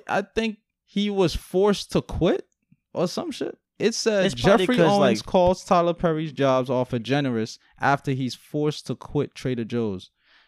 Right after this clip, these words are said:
Speaker 1: So
Speaker 2: It's probably
Speaker 1: regardless
Speaker 2: 'cause
Speaker 1: of
Speaker 2: people was going there taking
Speaker 1: Yeah.
Speaker 2: pictures and shit. He didn't wanna be bothered.
Speaker 1: Yeah, regardless of if he was forced to quit because of the, you know, confusion going on around his discovery working there, or if, you know, other reasons.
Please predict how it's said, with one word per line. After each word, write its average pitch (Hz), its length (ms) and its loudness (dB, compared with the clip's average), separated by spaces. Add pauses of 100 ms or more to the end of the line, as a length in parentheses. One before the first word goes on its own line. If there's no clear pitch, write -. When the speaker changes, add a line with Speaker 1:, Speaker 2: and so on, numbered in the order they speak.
(220)
Speaker 1:
So 127 600 -4 (280)
Speaker 2:
It's - 0 -
probably 135 140 0
Speaker 1:
regardless 226 400 10
Speaker 2:
'cause 175 80 0
Speaker 1:
of 196 100 2
Speaker 2:
people 160 240 -2
was 113 140 0
going 120 300 2
there 117 180 2
taking 117 260 -2
Speaker 1:
Yeah. 104 80 0
Speaker 2:
pictures 113 280 -4
and 107 120 -6
shit. 110 160 -8
He 113 60 -6
didn't 120 120 -2
wanna 113 120 -4
be 104 80 -10
bothered. 104 440 -2
Speaker 1:
Yeah, 117 240 -2
regardless 185 500 2
of 165 80 0
if 160 180 0
he 180 80 -2
was 147 160 -2
forced 147 300 -4
to 135 60 -8
quit - 300 -6
because 117 680 -4 (220)
of 104 280 -4
the, 98 420 -2
you 110 140 -4
know, 90 400 -6 (880)
confusion 127 560 -2
going 123 240 0
on 120 220 -4
around 113 340 -6
his 113 380 -4
discovery 110 760 -6
working 120 420 -4
there, 131 300 -4
or 101 240 -4
if, 101 280 -6
you 113 100 -2
know, 92 440 -6 (880)
other 117 220 0
reasons. 127 520 -4